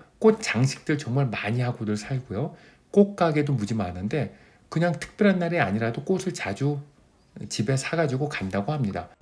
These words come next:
베트남 음식에 들어가는 실란트로 있잖아요. 향이 강해서 우리는 잘 못 먹는 사람들이 많은데 근데 반대로요. 미나리, 깻잎, 쑥갓은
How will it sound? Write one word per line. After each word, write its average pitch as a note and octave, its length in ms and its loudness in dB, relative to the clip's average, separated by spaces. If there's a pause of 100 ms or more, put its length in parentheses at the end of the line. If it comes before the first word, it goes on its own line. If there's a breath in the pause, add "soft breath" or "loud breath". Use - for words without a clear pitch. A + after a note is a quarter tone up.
베트남 A3 420 6
음식에 G3+ 360 8
들어가는 F#3 300 2
실란트로 F#3+ 760 4
있잖아요. A2+ 520 2 (220)
향이 E3 300 0
강해서 B2+ 640 -6 (180 loud breath)
우리는 B2 380 2
잘 A2+ 200 -2
못 G#2 140 2
먹는 C3 240 6
사람들이 G#2 340 0
많은데 F2 720 -4 (480 loud breath)
근데 A#2+ 240 2
반대로요. F#2+ 680 0 (180 loud breath)
미나리, G#2 540 0 (260)
깻잎, D3+ 400 2
쑥갓은 B2 560 -2